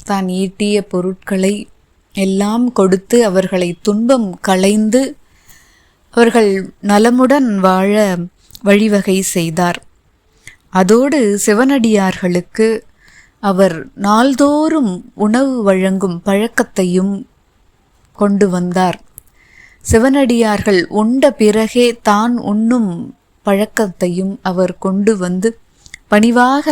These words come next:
அவர்களை வரவேற்று உபசரித்து அமுதளிப்பார். அதனாலேயே அவர் சிறு தொண்டர் என்று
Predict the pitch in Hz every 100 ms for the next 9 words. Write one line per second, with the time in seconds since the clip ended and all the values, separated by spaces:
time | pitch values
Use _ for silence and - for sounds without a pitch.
0 | 233 - 190 190 190 196 202 208 196 185
1 | 190 208 208 - 233 175 190 185 196 190
2 | 185 - 233 196 185 180 175 170 - 180
3 | 170 220 - _ - 175 214 247 240 214
4 | 208 220 214 - 185 175 - 233 262 247
5 | 196 185 190 - 190 180 170 185